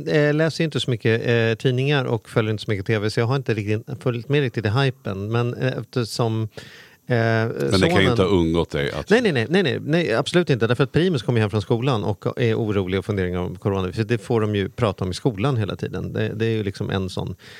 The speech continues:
Speaker 1: grej att det är någon sån här, de tittar på någon sån här, eh, Lilla Aktuellt eller såna saker.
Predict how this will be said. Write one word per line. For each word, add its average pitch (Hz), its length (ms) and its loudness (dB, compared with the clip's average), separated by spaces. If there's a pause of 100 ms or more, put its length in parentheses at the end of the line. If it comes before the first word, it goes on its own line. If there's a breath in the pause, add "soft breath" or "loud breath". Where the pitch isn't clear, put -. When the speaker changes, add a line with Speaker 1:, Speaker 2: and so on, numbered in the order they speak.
(200 loud breath)
Speaker 1:
grej 104 380 2
att 92 120 -6
det - 60 -4
är - 60 -4
någon 95 80 -2
sån - 160 -6
här, - 340 -6
de 101 120 -4
tittar - 280 -4
på - 120 -8
någon - 100 -4
sån - 140 -10
här, - 280 -6
eh, - 260 -8
Lilla 101 260 0
Aktuellt 101 460 -4
eller 107 120 -8
såna - 220 -10
saker. - 360 -12